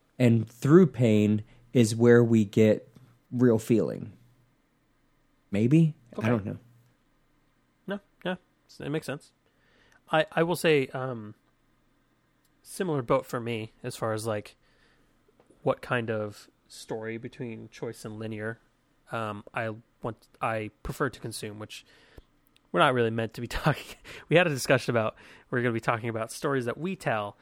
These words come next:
Speaker 2: as a pro-, as that we produce, not as, that we consume. But fuck it, here we are. This is what we get when we wing, when we're on the wing here.
Speaker 1: <laughs>
Speaker 2: Um, it definitely depends on my mood as well.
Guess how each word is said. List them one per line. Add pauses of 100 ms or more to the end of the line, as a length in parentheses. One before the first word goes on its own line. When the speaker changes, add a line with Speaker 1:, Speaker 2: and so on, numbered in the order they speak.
(260)
Speaker 2:
as
a
pro-, (200)
as
that
we
produce,
not
as,
that
we
consume.
But (480)
fuck
it,
here
we
are.
This
is
what
we
get
when
we
wing, (640)
when
we're
on
the
wing
here. (600)
Speaker 1:
<laughs> (480)
Speaker 2:
Um, (160)
it
definitely
depends
on
my
mood
as
well.